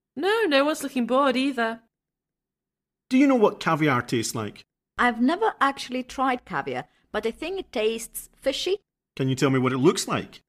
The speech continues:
Speaker 3: It looks like tiny, shiny black balls. It doesn't look very appetizing, to be quite honest.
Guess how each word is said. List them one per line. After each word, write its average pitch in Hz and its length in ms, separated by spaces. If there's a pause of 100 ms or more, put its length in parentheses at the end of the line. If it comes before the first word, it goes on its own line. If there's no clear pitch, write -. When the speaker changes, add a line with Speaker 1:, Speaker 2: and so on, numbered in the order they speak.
(240)
Speaker 3:
It 226 160
looks 370 300
like 254 340
tiny, 269 380
shiny 226 400
black 185 340
balls. 185 540 (160)
It 233 120
doesn't 349 340
look 247 220
very 214 260
appetizing, 170 680
to 185 120
be 170 100
quite 156 260
honest. 165 520